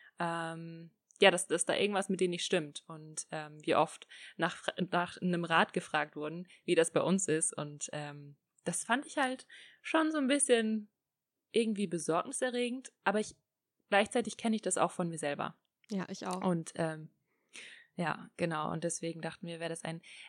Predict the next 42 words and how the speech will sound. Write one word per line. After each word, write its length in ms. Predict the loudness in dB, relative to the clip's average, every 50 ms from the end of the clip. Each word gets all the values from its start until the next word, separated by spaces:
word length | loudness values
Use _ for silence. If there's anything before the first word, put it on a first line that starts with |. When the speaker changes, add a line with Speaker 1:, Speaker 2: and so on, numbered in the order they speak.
| -6 -2
Speaker 1:
ein 160 | -2 0 2
sehr, 160 | 2 2 4
sehr 140 | 4 2 2
spannendes 420 | 2 2 2 2 2 0 -2 -2
Thema, 460 | 0 0 2 2 2 0 -2 -4 -6 -6 -6
ähm, 520 | -6 -6 -8 -10 -14 -16 -16 -18 -20 -20 _ _ _ _ _ _ _ _ _ -16
über 140 | -10 -8 -6
das 160 | -6 -6 -6
man 220 | -8 -10 -12 -12 -8 _
mal 140 | -4 -4 -4
reden 260 | -4 -4 -6 -6 -6
könnte. 400 | -6 -6 -6 -4 -4 -6 -6 -6 -4 -2 -2
<laughs> 220 | -2 -2 _ _ _ _ _
Speaker 2:
Super 360 | -10 -2 0 2 4 4 4 4
spannend, 440 | 2 -2 -4 -4 -4 -4 -6 -6 -10 _ _
ja. 240 | 0 0 0 0 -2 -6 _ _ _ _ _ _ _ _ -8
Speaker 1:
Ja, 220 | -6 -6 -6 -8 _ _ _ _ _ _ _ _ _ _ _ _ _ _ _ _ _ _ _ _
genau. 180 | -10 -8 0 4
Speaker 2:
Soll 140 | 6 6 6
ich, 100 | 6 4 0 -8 -10 -10 -4 0
Speaker 1:
Und 40 | 2
Speaker 2:
soll 100 | 4 4
ich 80 | 2
Speaker 1:
ich 0 |
Speaker 2:
direkt 380 | 2 -2 -4 -4 -4 -8 -20 -10 _
mit 140 | -4 -4 0
einer 300 | 2 2 2 2 2 -2 -6 _ -8
provokanten 560 | -4 0 0 0 2 2 0 -2 -2 -6 -12
Frage 360 | -8 0 2 2 4 4 4
anfangen 320 | 2 2 2 0 0 2
oder 120 | 4 4 4
hast 140 | 4 2 0
du 40 |
eine 100 | 0 0
gute 240 | 0 0 0 0 0
Einleitung, 480 | 2 2 4 4 2 2 0 -2 -2 -2
die 140 | -2 -2 -2
du 60 | 0
jetzt 420 | 0 0 -2 -2 -6 -18 -18 -20 _ _ _ -4
direkt 300 | -2 -2 -2 -2 -2 -2
raushauen 320 | -2 -2 0 -2 -2 -2
möchtest? 440 | -2 -4 -6 -6 -10 -10 -10 _